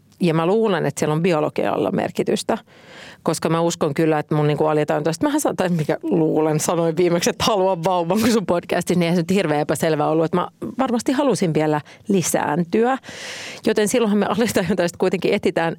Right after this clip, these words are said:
lisääntymiskumppania. Joten se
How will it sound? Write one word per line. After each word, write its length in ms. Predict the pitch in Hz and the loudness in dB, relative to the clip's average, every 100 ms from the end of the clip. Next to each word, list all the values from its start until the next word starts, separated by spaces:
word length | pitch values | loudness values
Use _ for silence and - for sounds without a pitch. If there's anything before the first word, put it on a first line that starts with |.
| - | -2
lisääntymiskumppania. 1300 | 190 214 165 147 143 151 147 - 160 - - 196 196 - - - - - - - | 0 2 0 0 0 -2 -2 -2 -4 -4 -4 -2 -2 -4 -14 -20 -20 -20 -20 -4
Joten 200 | 208 190 | 0 0
se 120 | 185 | 0